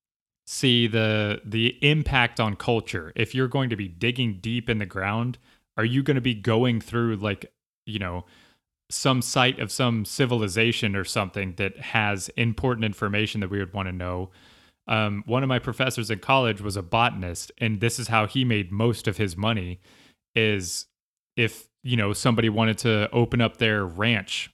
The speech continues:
for cattle farming or something, they're gonna put down different types of grass than what's in the wild. So then he would just have a chart to be like, "Well, if you want me to tell you with ninety-five percent confidence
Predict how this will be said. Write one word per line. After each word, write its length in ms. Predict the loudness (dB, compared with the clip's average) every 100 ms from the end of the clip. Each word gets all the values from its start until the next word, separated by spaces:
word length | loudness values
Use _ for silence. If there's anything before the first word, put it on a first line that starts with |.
| -4
for 120 | -4
cattle 380 | 2 2 4 2
farming 400 | 2 2 0 -2
or 80 | -2
something, 480 | -2 0 -2 -2 -6 -14 -20 _
they're 100 | -2
gonna 160 | 0 0
put 240 | 0 2
down 320 | 2 2 0
different 300 | -2 -2 -2
types 240 | -2 -2 -4
of 80 | -2
grass 400 | 2 2 2 -2
than 120 | -2
what's 200 | -2 -4
in 80 | -6
the 60 |
wild. 540 | 0 0 0 -2 -6 -12 _ _ _ -6
So 220 | 0 2
then 260 | 4 2
he 200 | 2 0
would 140 | 0 0
just 180 | -4 0
have 160 | -2
a 60 | -2
chart 400 | 0 0 0 -2
to 60 | -4
be 100 | -2
like, 180 | -2 -2
"Well, 120 | -4
if 100 | -2
you 80 | -2
want 140 | 0
me 80 | 0
to 240 | -2 -2 -8 _ _ _ _
tell 220 | 0 2
you 160 | 2 0
with 280 | -2 -4 -2
ninety-five 560 | 0 2 0 2 0
percent 360 | 0 -2 -2 -2
confidence 560 | -2 -2 -2 -4 -4